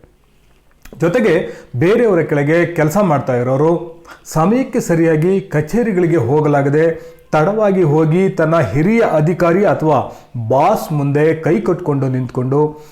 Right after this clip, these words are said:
ಸುಳ್ಳು ಕಾರಣಗಳನ್ನ ಕೊಟ್ಟು ತಾನೇನೋ ತಪ್ಪು ಮಾಡ್ತಿರುವಂತಹ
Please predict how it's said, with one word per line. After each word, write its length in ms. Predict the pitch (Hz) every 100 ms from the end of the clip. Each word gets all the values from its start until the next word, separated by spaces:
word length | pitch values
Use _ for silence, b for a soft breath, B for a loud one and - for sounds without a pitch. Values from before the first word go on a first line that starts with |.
| B - -
ಸುಳ್ಳು 300 | 220 269 247
ಕಾರಣಗಳನ್ನ 600 | 160 156 147 139 139 131
ಕೊಟ್ಟು 440 | - 139 135 151
ತಾನೇನೋ 480 | 151 131 139 196 220
ತಪ್ಪು 380 | - 190 - 262
ಮಾಡ್ತಿರುವಂತಹ 1000 | 170 156 - 135 131 131 127 170 165